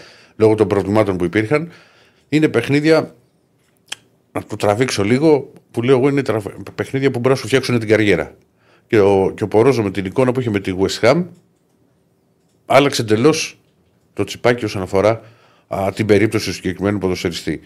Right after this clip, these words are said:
Έπαιξε και βασικός και με τον Όφη και ήταν επίσης καλός, οπότε θα παίξει βασικός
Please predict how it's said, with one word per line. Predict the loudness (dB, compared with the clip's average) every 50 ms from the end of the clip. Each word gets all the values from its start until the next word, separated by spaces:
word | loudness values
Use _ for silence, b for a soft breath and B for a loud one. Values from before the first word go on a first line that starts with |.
| b b
Έπαιξε | _ -2 -2 -2 -2 -2 -2 -2 -2 -2 -4 -4
και | -4 0
βασικός | 0 0 -2 0 -6 -4
και | -2 -2
με | -2 -2
τον | -2 0 -2 -2
Όφη | -4 -4 -6
και | -6
ήταν | -6 -4 -2
επίσης | -2 -2 -4 -4 -6 -8 -8 -8 -6
καλός, | 0 0 0 0 0 -2
οπότε | -4 -6 -4 -4
θα | -4
παίξει | -4 -4 -6 -6 -6
βασικός | -6 -6 -6 -4 -2 -2 -2 -2 -4